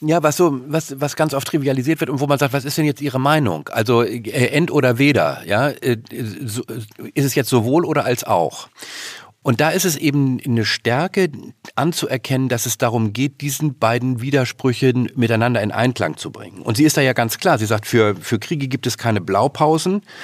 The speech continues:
Ähm, und wenn die Realität sich verändert, dann muss Politik in der Lage sein, auch ihr Koordinatensystem zu verändern. Alles andere wäre Dogmatismus.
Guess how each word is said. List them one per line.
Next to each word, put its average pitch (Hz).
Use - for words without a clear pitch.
Ähm, 123
und 117
wenn 131
die 120
Realität 120
sich -
verändert, 131
dann 123
muss 120
Politik 123
in 117
der 113
Lage 107
sein, 117
auch 113
ihr 113
Koordinatensystem 120
zu -
verändern. -
Alles 113
andere 131
wäre 120
Dogmatismus. 110